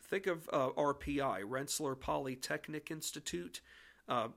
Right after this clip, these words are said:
outside of Albany, New York. Uh, that was named in honor of Stephen Van Rensselaer, whom was one of New York's wealthiest landowners, uh, during the, um, during the eighteenth century.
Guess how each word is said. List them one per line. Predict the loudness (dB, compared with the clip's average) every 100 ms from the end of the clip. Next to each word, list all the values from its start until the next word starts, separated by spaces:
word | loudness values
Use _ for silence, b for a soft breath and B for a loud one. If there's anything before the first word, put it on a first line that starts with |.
| 0
outside | 2 2 2
of | 2
Albany, | 2 0 2 2 2
New | 2
York. | 2 2 2 -2 -2
Uh, | 0 2
that | 0 -2
was | 0
named | -2 -2
in | -2
honor | -2 0 0
of | -2
Stephen | -2 -2 -2 -4 -6
Van | -4 -4 -4 -4
Rensselaer, | -2 -2 0 -2 -2 -6 -6
whom | -4 -2
was | -4 -2 -2 -4 _ -4
one | 2 2
of | 2
New | -2
York's | 0 0 0 -2
wealthiest | 0 0 0 -2 -4 -4 -2
landowners, | 0 0 -2 -4 -6 -6 -8 -6 -6 -6 0
uh, | 2 0 0
during | 0 0
the, | -2 -6 -6
um, | -4 -4 -6 -14 _ -20 B B B B B 2
during | 2
the | 4
eighteenth | 0 -2 -2 -4 -2
century. | 2 2 2 0 0 -2